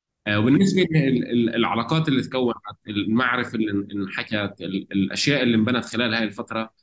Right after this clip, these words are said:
هي الجبل، آه، وهي القمة. حتى مع إنه يعني لسه في البلد ومش مسافرين ومش داعسين أي خطوة وكأنه عن، آه، فيمكن صار كثير في ديناميكيات، تفاصيل بالطلوع، أشياء صعبة خلال الأيام كلها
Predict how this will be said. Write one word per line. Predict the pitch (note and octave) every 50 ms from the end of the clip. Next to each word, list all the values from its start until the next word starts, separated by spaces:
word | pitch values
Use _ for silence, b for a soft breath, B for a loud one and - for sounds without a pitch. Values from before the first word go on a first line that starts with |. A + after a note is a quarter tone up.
| _ _ _ _ _ _ _ - G2+ G2+ G2+ C3+
هي | D3+ D#3+
الجبل، | D3+ B2+ B2+ A#2 G#2+ G2+ F#2 E2 D#2+ - - _ - F#2+
آه، | F#2+ F#2+ F#2+
وهي | G2 G2+ B2
القمة. | C3+ B2 - C3 A#2 A2 G2+ F#2+ -
حتى | - - D3+ - - D3
مع | C#3+ C#3+ B2+ B2+
إنه | C#3 C3+ C3+ - - - -
يعني | C3 A#2 A#2+ A#2+ B2
لسه | - - - -
في | -
البلد | C3 A#2+ C3+ B2 A#2+
ومش | A#2 A2+ - A2+
مسافرين | G#2+ - - A2 G#2 A2+ C3+ C3 B2
ومش | A#2 G#2+ F#2+
داعسين | A2+ G#2 F#2+ - C3 A#2+ A#2+
أي | C3 B2
خطوة | B2 A#2+ - - G#2 G#2 G#2+ G#2+
وكأنه | G#2 - - E2+ G#2+ G#2
عن، | F#2 F#2 F#2+ - _ _ _ _ _ _ _ _ _ _ _ _ _ _ _ _ _ _ _ _ _ _ _ _ _ _ _ _ _ _ _ _ _ _ - G2+ G2
آه، | G2 G2 F#2+ F#2 F#2 F#2 F#2 F#2 F2+ F2+ F2 F2+ F2 E2+ E2+ E2+ E2+ E2 E2+ - - _ _ _ _ _ - B2 A#2+ A2+ - - -
فيمكن | D#3+ F#3+ G#3 E3+ G#3 F#3+
صار | F#3+ G3+ G3 G3
كثير | - - G#3 A3 -
في | F#3 E3+
ديناميكيات، | D#3 E3 D3+ D3 C#3 C3+ C#3 C#3+ D3+ D3+ C3+ -
تفاصيل | - - - A2+ - C#3+ C#3 C3+ A2
بالطلوع، | G2 G#2+ - - B2+ C#3+ C#3 C3 A#2+ - -
أشياء | - - C3+ B2 A2
صعبة | - - C3+ A2 G#2+ A2
خلال | - A#2+ A#2+ B2 A#2 A2+
الأيام | G#2 - A2+ A2+ B2+ C3 A#2+
كلها | - - - C3+ B2+ A2+ G#2+ G#2+ G#2 G#2 -